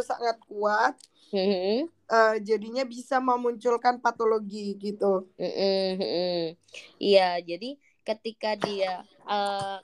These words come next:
Speaker 2: ket-, ketarik di ketidaksadaran kolektif,
Speaker 1: Hmm.
Speaker 2: itu nanti dia akan, apa namanya, eh, kayak magnet gitu kali ya.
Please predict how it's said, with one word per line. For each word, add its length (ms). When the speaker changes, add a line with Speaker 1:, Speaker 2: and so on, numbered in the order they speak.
Speaker 2:
ket-, 480
ketarik 600
di 400
ketidaksadaran 1200
kolektif, 640
Speaker 1:
Hmm. 160
Speaker 2:
itu 240
nanti 320
dia 160
akan, 500
apa 320
namanya, 800
eh, 880
kayak 420
magnet 560
gitu 460
kali 480
ya. 160